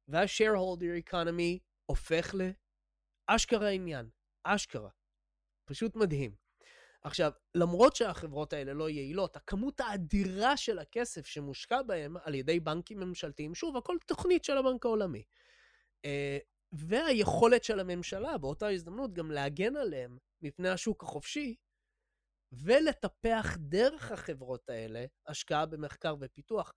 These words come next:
ולהעביר להם מידע שנגנב על ידי צבא, על ידי הצבא הסיני מחברות מערביות, יצר בתכלס כמעט את כל ההצלחה הגדולה ביותר, החשובה ביותר והמוקדמת ביותר של סין.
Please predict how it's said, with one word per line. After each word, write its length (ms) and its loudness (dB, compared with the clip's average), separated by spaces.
ולהעביר 720 0
להם 320 0
מידע 440 0
שנגנב 680 -2
על 100 0
ידי 300 -2
צבא, 580 0
על 100 -10
ידי 140 2
הצבא 380 0
הסיני 300 -2
מחברות 540 0
מערביות, 880 -2
יצר 520 2
בתכלס 720 -4
כמעט 380 -8
את 140 -12
כל 520 6
ההצלחה 680 -2
הגדולה 540 -4
ביותר, 400 -4
החשובה 460 -8
ביותר 420 -6
והמוקדמת 720 -6
ביותר 360 -8
של 180 -12
סין. 320 -12